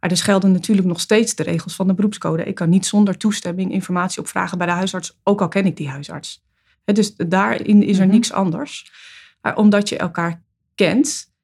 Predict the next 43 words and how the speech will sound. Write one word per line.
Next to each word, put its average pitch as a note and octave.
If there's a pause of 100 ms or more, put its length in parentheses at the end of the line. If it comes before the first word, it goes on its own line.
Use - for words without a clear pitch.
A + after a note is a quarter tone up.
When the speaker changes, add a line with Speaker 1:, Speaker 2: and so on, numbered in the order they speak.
(180)
Speaker 1:
omdat F3
het F3
contact F3+
leggen D#3+
makkelijker E3+
gaat, E3+
gaat -
het -
wel E3
sneller. F#3 (540)
En G3
ik E3
denk E3+
ook G#3
in D3+
het, D3+ (160)
in D#3+
het D#3
informatie E3
uitwisselen, E3
hè, A#3
zodra D3+
die D3
toestemming D#3
er D3+
is, F3+
dat F3
het F#3
makkelijker E3+
gaat. F#3+
Je G3
sp-, -
je, G3+ (240)
je F#3+
bouwt A#3
met A3
elkaar G#3+
nieuwe G#3
taal. F3 (800)
Hè, G#3
dus A3+
dat G#3
is, -